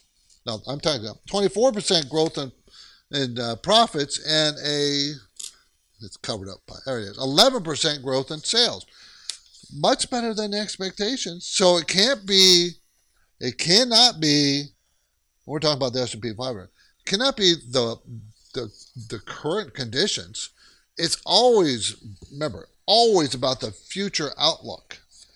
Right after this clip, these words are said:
And the future outlook is more murky. It's not as clear. Not nearly as clear as it should be. Um, and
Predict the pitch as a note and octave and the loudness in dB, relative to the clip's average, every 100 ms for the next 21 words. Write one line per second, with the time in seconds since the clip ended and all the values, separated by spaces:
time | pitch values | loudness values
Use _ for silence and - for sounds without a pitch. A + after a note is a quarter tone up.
0 | - - - - - C3 C3+ E3 B3+ - | -20 -20 -20 -16 -6 -2 -2 -2 -4 -4
1 | - F3+ G3 E3+ E3 D3 B2 A#2 C3 E3+ | 0 0 2 0 0 -4 -6 -4 -4 -2
2 | A#3+ C#4 - A#2+ - _ _ - - _ | -6 -8 -8 -10 -12 _ _ -20 -20 _
3 | _ _ _ _ - B2+ - C3 C#3 D#3 | _ _ _ _ -6 -4 -2 0 0 0
4 | F#3 - - B3+ A#3+ A2+ - _ _ _ | -6 -6 -6 -2 -2 -6 -12 _ _ _
5 | _ _ _ _ _ _ _ _ _ _ | _ _ _ _ _ _ _ _ _ _
6 | _ - A#2 D#3 - - C3+ F#3+ A3+ G#3 | _ -6 0 0 -2 -10 -2 0 2 0
7 | F#3+ - F3 E3 E3 - C3+ B2+ B2+ - | 0 -2 0 0 0 0 0 0 -2 -6
8 | - - - A3+ A3 C3+ B2 F2 - _ | -4 -2 -2 -2 -4 -6 -10 -10 -14 _
9 | _ - - _ _ _ _ _ _ _ | _ -20 -20 _ _ _ _ _ _ _
10 | _ _ _ _ _ _ _ - D#3+ D#3+ | _ _ _ _ _ _ _ 0 4 4
11 | D#3+ - - F3 F3+ F3 - | 0 -8 -4 2 4 2 -4